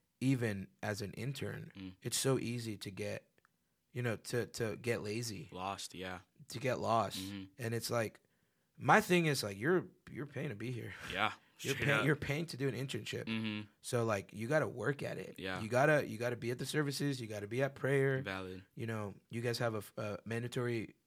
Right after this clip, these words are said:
Speaker 1: prayer now on Fridays, right?
Speaker 2: Yeah.
Speaker 1: Y'all gotta be at prayer.
Speaker 2: Gotta be there.
Speaker 1: And it's the thing, it's like, if you're not seeking the Lord in the
Speaker 2: Mm-mm.
Speaker 1: little things,
Speaker 2: Mm-hmm.
Speaker 1: then what makes you think that the Lord's gonna be able to exalt you
Speaker 2: Yeah.
Speaker 1: with being able to, to, to do ministry?
Speaker 2: Mm-hmm.
Speaker 1: It's almost like you don't deserve it.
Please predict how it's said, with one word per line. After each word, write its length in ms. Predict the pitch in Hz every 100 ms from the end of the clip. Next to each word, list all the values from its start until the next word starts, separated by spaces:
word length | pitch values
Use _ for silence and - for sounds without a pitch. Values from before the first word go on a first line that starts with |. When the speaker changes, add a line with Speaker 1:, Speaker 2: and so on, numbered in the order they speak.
| _ -
Speaker 1:
prayer 260 | 120 131 120
now 200 | 107 104
on 80 |
Fridays, 420 | 95 117 117 104 101
right? 260 | 104 143 - _ _
Speaker 2:
Yeah. 80 | -
Speaker 1:
Y'all 80 | 113
gotta 140 | 127
be 100 | 139
at 80 | 143
prayer. 420 | 143 156 165 117 113
Speaker 2:
Gotta 140 | 90 90
be 160 | 95
there. 220 | 92 87 - -
Speaker 1:
And 120 | 120
it's 100 | 120
the 100 | 120
thing, 280 | - 175 151
it's 160 | 117
like, 200 | 110 101 -
if 160 | -
you're 100 | 131
not 160 | 165 131
seeking 340 | - 151 151
the 60 | 113
Lord 400 | 107 139 139 104
in 300 | - 101 98
the 60 |
Speaker 2:
Mm-mm. 100 | 104
Speaker 1:
little 260 | 117 175 160
things, 460 | 117 110 101 98 95
Speaker 2:
Mm-hmm. 220 | 98 95 98 _ _
Speaker 1:
then 380 | - 120 113 101 -
what 180 | 120 143
makes 240 | 151 139
you 60 | 131
think 320 | - 143 139
that 240 | 123 113
the 80 | 117
Lord's 260 | 123 131 127
gonna 160 | 127
be 140 | 120 123
able 120 | 123
to 100 | -
exalt 420 | 110 101 120 135
you 320 | 110 110 101 123 - -
Speaker 2:
Yeah. 80 | 90 87 - -
Speaker 1:
with 180 | 110 123
being 240 | 127 127
able 220 | 131 127
to, 340 | 123 117 104 87 -
to, 240 | 117 101
to 180 | - 107
do 180 | 104 127
ministry? 600 | 117 151 139 - 170 165
Speaker 2:
Mm-hmm. 140 | 101 101
Speaker 1:
It's 140 | -
almost 260 | 160 165 156
like 160 | 139
you 80 | 120
don't 180 | 151 143
deserve 400 | 120 101 123 127
it. 220 | 95 -